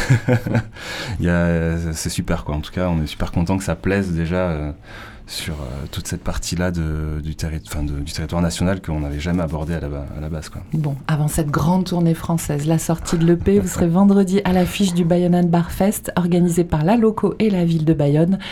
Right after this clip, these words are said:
Speaker 2: Concert gratuit dans sept bars entre le Petit Bayonne et le Magnéto. Euh, donc c'est du quinze au dix-sept février cette semaine. Je vous invite à retrouver toute la programmation sur le site loco tiret motive point F R. Et puis, euh, pour vous suivre et, euh, vous écouter, Laurent,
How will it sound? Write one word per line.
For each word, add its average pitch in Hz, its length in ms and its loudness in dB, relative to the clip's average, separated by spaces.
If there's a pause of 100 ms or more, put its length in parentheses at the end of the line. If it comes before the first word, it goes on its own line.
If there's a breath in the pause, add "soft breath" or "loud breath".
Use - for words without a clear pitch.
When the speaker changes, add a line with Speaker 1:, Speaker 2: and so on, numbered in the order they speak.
(260 loud breath)
Speaker 2:
Concert 180 320 2
gratuit 175 340 0
dans 196 180 4
sept 185 320 2
bars 180 300 2
entre 170 260 2
le 220 120 4
Petit 202 340 -2
Bayonne 165 380 2
et 214 80 4
le 202 120 6
Magnéto. 165 640 4 (480 loud breath)
Euh, 151 240 4
donc 143 200 0
c'est - 120 -2
du 123 160 -4
quinze 170 480 0
au 151 80 2
dix-sept 147 380 -2
février 151 340 0
cette 147 240 -2
semaine. 185 400 2 (300 loud breath)
Je - 80 -8
vous 160 160 0
invite 151 240 0
à - 20 0
retrouver - 300 -2
toute - 280 -8
la 208 100 -2
programmation 160 720 0
sur 254 220 2
le 190 140 4
site - 320 -6
loco 190 340 2
tiret 147 320 0
motive 170 540 2
point 202 200 2
F 147 180 -2
R. 233 160 4 (540 loud breath)
Et 165 120 2
puis, 156 340 -2
euh, 143 180 0
pour 170 140 -2
vous 147 200 -4
suivre 226 560 2
et, 151 260 2
euh, 135 80 0
vous 143 240 0
écouter, 190 500 0
Laurent, 151 460 2